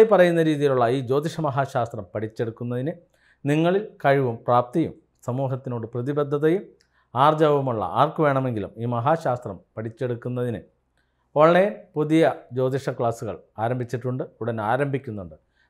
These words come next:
താല്പര്യമുള്ളവർ ബന്ധപ്പെടുക. അതുകൂടാതെ നമ്മുടെ രണ്ട് ശിഷ്യന്മാർ, ഒരാൾ കല്ലൂർക്കാട് കല്ലൂർ പേരമംഗലം നാഗരാജ ക്ഷേത്രത്തിൽ നിത്യവും രാവിലെ എട്ട് മണി മുതൽ പ്രശ്നചിന്ത നേരിട്ട് വരുന്നവർക്ക് വേണ്ടിയിട്ട് ആരംഭിച്ചിട്ടുണ്ട്.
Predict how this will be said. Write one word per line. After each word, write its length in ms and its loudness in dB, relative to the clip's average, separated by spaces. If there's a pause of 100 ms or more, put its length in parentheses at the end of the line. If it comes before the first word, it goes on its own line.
(120)
താല്പര്യമുള്ളവർ 720 0
ബന്ധപ്പെടുക. 480 0 (680)
അതുകൂടാതെ 580 8 (500)
നമ്മുടെ 300 0
രണ്ട് 220 0
ശിഷ്യന്മാർ, 420 -4 (160)
ഒരാൾ 260 6 (880)
കല്ലൂർക്കാട് 480 2 (140)
കല്ലൂർ 260 2 (200)
പേരമംഗലം 580 4 (380)
നാഗരാജ 380 0 (140)
ക്ഷേത്രത്തിൽ 500 -4 (760)
നിത്യവും 380 4
രാവിലെ 300 6
എട്ട് 180 -6
മണി 180 -2
മുതൽ 200 0 (160)
പ്രശ്നചിന്ത 480 -6 (120)
നേരിട്ട് 300 -6
വരുന്നവർക്ക് 420 -6
വേണ്ടിയിട്ട് 320 -8
ആരംഭിച്ചിട്ടുണ്ട്. 540 -4